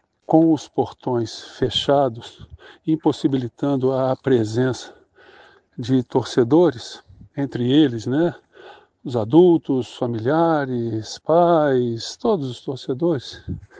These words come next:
se justifica pelo fato de mau comportamento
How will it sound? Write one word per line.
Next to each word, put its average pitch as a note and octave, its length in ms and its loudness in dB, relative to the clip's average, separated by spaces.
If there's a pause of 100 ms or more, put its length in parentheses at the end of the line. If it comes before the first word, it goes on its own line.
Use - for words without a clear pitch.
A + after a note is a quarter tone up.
(420)
se - 220 -2
justifica F#3 720 -4 (720)
pelo E3+ 220 -2
fato E3 400 -4
de C#3+ 100 -8
mau D3+ 340 -2
comportamento C3+ 1160 -10